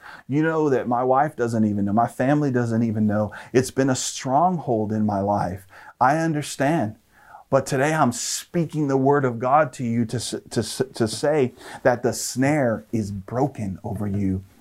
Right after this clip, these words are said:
in Jesus' name. And look what Psalms ninety-one verse three says.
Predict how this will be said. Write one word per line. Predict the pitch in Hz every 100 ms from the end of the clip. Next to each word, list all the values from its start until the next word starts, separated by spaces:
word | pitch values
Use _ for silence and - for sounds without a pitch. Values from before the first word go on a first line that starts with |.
| - _ _ _ _ _ -
in | 117 110 117
Jesus' | 120 113 107 110 127
name. | 131 117 98 _
And | 123
look | 143 151
what | 151
Psalms | - 135 117
ninety-one | 127 123 120 120 120
verse | 110 107 -
three | 120
says. | 113 98 90 95